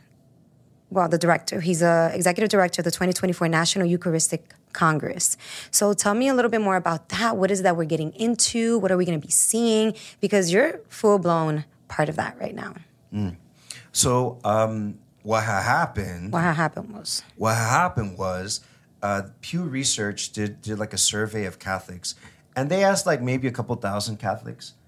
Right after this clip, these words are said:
Speaker 2: like, what they thought about the Eucharist.
Speaker 1: Mm-hmm.
Speaker 2: And, uh, basically, what they found is that very few Catholics understood how to express,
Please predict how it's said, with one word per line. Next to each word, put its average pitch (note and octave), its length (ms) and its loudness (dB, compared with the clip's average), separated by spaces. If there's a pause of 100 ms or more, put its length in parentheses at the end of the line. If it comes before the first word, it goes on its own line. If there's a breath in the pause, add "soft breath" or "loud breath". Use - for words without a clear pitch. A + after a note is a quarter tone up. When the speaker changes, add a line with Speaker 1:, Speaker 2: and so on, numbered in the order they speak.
(220 soft breath)
Speaker 2:
like, G2+ 160 -2
what G#2+ 360 -2
they G#2+ 120 -4
thought G2 520 -4
about F#2 560 -6 (300)
the G#2+ 100 -8
Eucharist. - 720 -8 (180)
Speaker 1:
Mm-hmm. D#3+ 360 -6 (260)
Speaker 2:
And, A#2 540 -2 (200)
uh, A2+ 420 -2 (120)
basically, G#2+ 840 -4 (280)
what A#2 160 -2
they A2 120 -6
found C3+ 420 0
is G2+ 100 -6
that G2 140 -4
very A#2 340 -4
few A#2 280 -10
Catholics B2 840 -6 (540 soft breath)
understood A2+ 640 -4
how A2 300 -4
to A2+ 140 -10
express, - 1000 -2